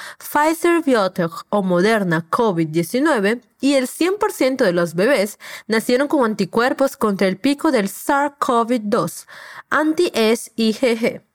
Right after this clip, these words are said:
Los estudios siguen reforzando la importancia de las vacunas durante el embarazo y su poder para proteger dos vidas a la vez, al prevenir enfermedades graves, tanto en las madres como en los bebés.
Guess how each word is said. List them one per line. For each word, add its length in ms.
Los 280
estudios 580
siguen 300
reforzando 600
la 80
importancia 640
de 80
las 180
vacunas 520
durante 400
el 80
embarazo 600
y 80
su 200
poder 360
para 220
proteger 480
dos 320
vidas 420
a 40
la 160
vez, 320
al 140
prevenir 500
enfermedades 640
graves, 480
tanto 300
en 60
las 180
madres 460
como 240
en 80
los 160
bebés. 540